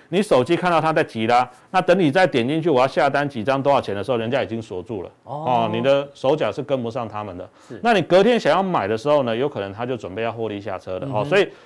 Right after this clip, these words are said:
Speaker 1: 还是要特别注意了哈，就是到底今天谁去锁的涨停板。如果说今天这些钢铁股，
Speaker 2: 是。
Speaker 1: 特别是涨停的钢铁股，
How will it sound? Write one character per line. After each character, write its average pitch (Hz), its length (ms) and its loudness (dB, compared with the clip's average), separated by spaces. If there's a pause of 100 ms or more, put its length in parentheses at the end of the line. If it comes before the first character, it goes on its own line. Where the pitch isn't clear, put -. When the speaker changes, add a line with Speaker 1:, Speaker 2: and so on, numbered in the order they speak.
(120)
Speaker 1:
还 147 120 2
是 147 80 -2
要 175 60 4
特 165 140 -2
别 123 120 -2
注 127 240 -6
意 113 120 -4
了 90 80 -6
哈， 92 160 -10
就 123 100 -8
是 131 300 -4
到 165 160 4
底 107 120 -4
今 135 220 -8
天 139 180 -2
谁 117 280 -6
去 143 120 -8
锁 107 240 -10
的 95 80 -10
涨 87 220 -12
停 107 160 -10
板。 101 140 -8
如 156 80 2
果 185 80 6
说 185 120 2
今 196 160 -2
天 208 240 2 (320)
这 214 80 2
些 202 160 4
钢 202 240 0
铁 170 140 0
股， 160 120 -6
Speaker 2:
是。 117 40 -4
Speaker 1:
特 170 140 -2
别 143 100 0
是 147 260 -2 (120)
涨 117 240 -4
停 127 180 -6
的 151 80 -4
钢 151 180 -2
铁 127 160 -4
股， 117 160 -8